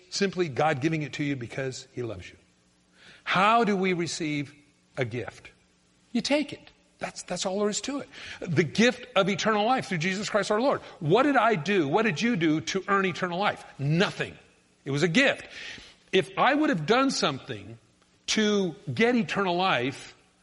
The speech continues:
that would have been wages. Because I earned it. Now, if the gift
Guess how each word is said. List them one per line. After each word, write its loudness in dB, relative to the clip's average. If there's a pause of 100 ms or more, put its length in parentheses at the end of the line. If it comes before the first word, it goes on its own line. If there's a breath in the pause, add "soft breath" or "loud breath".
(160)
that 4
would 4
have 2
been 0
wages. -2 (2000)
Because 0
I 4
earned 4
it. -12 (1900 loud breath)
Now, 2 (220)
if 2
the 0
gift 0